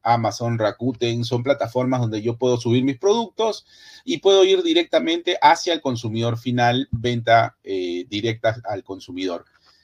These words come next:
En el formato B two B ya es un formato donde yo te, yo puedo negociar,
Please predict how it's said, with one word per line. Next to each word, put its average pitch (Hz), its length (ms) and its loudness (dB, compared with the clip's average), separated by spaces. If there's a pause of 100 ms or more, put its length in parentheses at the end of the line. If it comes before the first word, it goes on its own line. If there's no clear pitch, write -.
(120)
En 339 80 -2
el 370 80 -2
formato 220 420 4
B 220 160 -2
two 220 120 -4
B 208 260 -4
ya 185 80 2
es 180 100 -8
un 190 100 -8
formato 170 680 0
donde 127 360 0
yo 143 140 0
te, 143 260 -4
yo 160 200 -4
puedo 170 480 2
negociar, 127 880 2